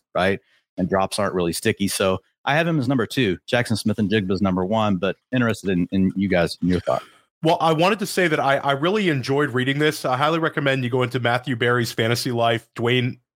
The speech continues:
Speaker 2: put a lot into this. It's, it's a really, really, uh, enjoyable experience reading it, and it looks great. Um, but I wanna say that I enjoyed how you also put your own personal context into this, and I like how, you know, you mentioned the word Amon-Ra Saint Brown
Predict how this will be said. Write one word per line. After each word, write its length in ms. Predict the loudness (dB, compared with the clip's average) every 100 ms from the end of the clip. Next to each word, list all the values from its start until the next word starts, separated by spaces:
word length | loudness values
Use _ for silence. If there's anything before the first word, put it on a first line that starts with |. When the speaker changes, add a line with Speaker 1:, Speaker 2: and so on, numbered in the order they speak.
| -4
Speaker 2:
put 120 | -2
a 40 | 0
lot 320 | 0 0 0
into 260 | -2 -2
this. 380 | 0 0 0 -6 -12 _ _ _ -2
It's, 300 | 0 0 -4 _
it's 260 | 0 2 -2 -4 -4
a 100 | -4
really, 400 | 0 0 0 0
really, 460 | -2 0 0 0
uh, 220 | 0 0 0
enjoyable 480 | -4 0 0 0 -2
experience 480 | -2 0 0 -2
reading 300 | -2 0 2
it, 140 | 2 2
and 140 | 0
it 60 | 0
looks 300 | 0 0 -2
great. 440 | 0 0 0 -2 _ _ _ _ -2
Um, 280 | -2 -2 -4
but 140 | 0
I 80 | 0
wanna 220 | 0 -2
say 200 | -2 -2
that 120 | 0 0
I 160 | 0
enjoyed 440 | 0 -2 -2 -2 -2
how 400 | 0 0 -2 -6 _ _ _ _ _ -2
you 140 | 2
also 240 | 2 0 -2
put 160 | -2
your 160 | 0 2
own 160 | 0
personal 400 | 0 -2 -2 -4
context 560 | -2 0 0 0 -2 -2
into 160 | 0 2
this, 320 | 2 0 -4
and 160 | -2 0
I 60 |
like 240 | 0 0 0
how, 400 | 0 0 -2 -6 _ _ _ _
you 100 | -2
know, 280 | 0 0 -2
you 180 | -4 0
mentioned 300 | 2 2 0
the 60 | 0
word 180 | -2 0
Amon-Ra 540 | 0 0 0 0 -2
Saint 280 | 0 -2 -2
Brown 540 | 0 2 2 0 -4